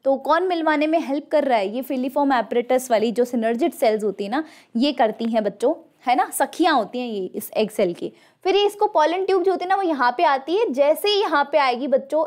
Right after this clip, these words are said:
इस synergid सेल के अंदर आते ही पॉलन ट्यूब क्या होती है, जैसे ही इस पॉलन ट्यूब इस synergid सेल में आई, वैसे ही यहाँ पे ना फट जाती है। ठीक है, ये देखो मैं पॉलन ट्यूब ड्रॉ कर देती हूँ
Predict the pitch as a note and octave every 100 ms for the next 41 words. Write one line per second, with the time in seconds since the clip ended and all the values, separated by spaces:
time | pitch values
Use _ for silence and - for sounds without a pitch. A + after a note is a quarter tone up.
0 | - - - C#4 B3+ A3 F#4+ G4+ E4 B3+
1 | B3 C4 B3 C4 - A3 C4+ C4+ C4 B3
2 | A3 A#3 A#3 C4 A3+ B3 A#3 G3 A3 B3+
3 | - _ _ _ A3 C#4 C#4 F#4+ G4 F#4+
4 | - C#4+ C#4+ D4+ D#4+ D#4 - C4+ B3 A3+
5 | D#4 C#4+ C4 C4 C4 - G#3 G3+ D#4 G3+
6 | - _ _ A#3 C4+ C#4+ F#4 F4+ C#4 B3+
7 | C4+ F#4+ - C#4 D4+ A#3+ G3 - G3 G3
8 | - _ _ _ - A3+ D#4 B3 G#3+ A3
9 | G3+ - _ _ _ B3+ B3 A#3+ A#3+ A#3+
10 | B3+ B3 G#3 G#3+ A3+ A#3+ A#3+ B3 B3 B3+
11 | D#4